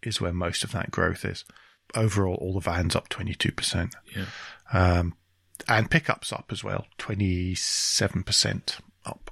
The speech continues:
Speaker 1: on, on last February as well. But pickups have been quiet for a while, so I think people are just getting their fleets in order. Partly that, and also before everybody,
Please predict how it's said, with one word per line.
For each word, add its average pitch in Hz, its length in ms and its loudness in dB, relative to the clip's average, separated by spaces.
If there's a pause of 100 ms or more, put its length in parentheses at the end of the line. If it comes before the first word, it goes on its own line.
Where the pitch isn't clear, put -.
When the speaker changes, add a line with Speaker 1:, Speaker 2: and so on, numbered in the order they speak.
Speaker 1:
on, 90 540 0
on 87 180 -2
last 82 320 0
February - 460 -2
as - 100 -2
well. 98 180 4
But - 160 0
pickups 143 300 2
have - 60 -12
been 90 120 -8
quiet 101 380 -2
for - 140 -6
a 85 40 -4
while, 87 280 -2
so - 140 -6
I - 40 -10
think - 200 -6
people - 260 0
are 90 60 -2
just - 260 -4 (720)
getting 175 220 4
their 156 80 6
fleets 165 340 0
in 147 80 4
order. 120 200 4
Partly 147 320 2
that, 131 160 4
and 120 80 -2
also 139 280 2
before 131 360 2
everybody, 123 400 0